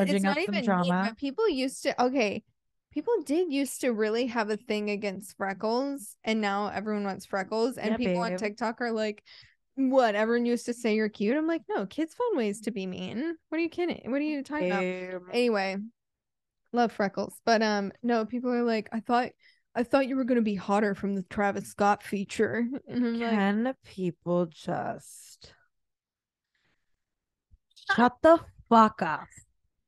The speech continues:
Speaker 2: Just shut the fuck up.
Speaker 1: It's so funny,
Speaker 2: I'm
Speaker 1: though.
Speaker 2: so sick of
Speaker 1: But
Speaker 2: I mean, but, like
Speaker 1: there's a million ways to not feel hot enough.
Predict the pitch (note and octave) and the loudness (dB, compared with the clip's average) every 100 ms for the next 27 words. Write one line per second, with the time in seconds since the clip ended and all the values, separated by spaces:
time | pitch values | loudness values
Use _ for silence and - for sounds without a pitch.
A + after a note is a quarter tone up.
0 | _ _ _ - G#4+ - - - - C4 | _ _ _ 4 4 4 -4 -6 -2 2
1 | C#4 D#4 - B3 F#3+ - - A#3+ C#4 B3+ | 2 2 2 4 4 0 0 4 4 2
2 | A3 D#3+ - - - _ D4 C4 - - | 0 0 -4 -8 -8 _ -4 -4 -6 -16
3 | - B3 G#3+ B3 A#3+ G#3 A#3 A#3+ C4+ D#4 | -12 -6 -4 -4 -2 2 2 2 -2 0
4 | A3+ A#3 - C4 - B3 G#3+ _ - - | 2 2 0 -4 -2 -4 -6 _ -20 -20
5 | _ _ _ _ - B3 B3 B3+ D4 D4+ | _ _ _ _ 0 2 4 4 2 -2
6 | D4 C#4 C#4 C4 D4+ C#4 C4 C4+ B3+ A#3+ | -6 -6 -6 -8 -2 -2 0 2 2 2
7 | A#3+ - - _ _ _ _ - F#4 B4 | -2 -8 -10 _ _ _ _ 0 4 4
8 | C#4 C#4 B3+ A3 G#3 G#3 A3 G3+ G3 - | 4 2 2 0 -4 -4 -4 -4 -6 -8
9 | A3 F#3+ - - - - G3+ - | -8 -6 -6 -8 -14 -14 -12 -12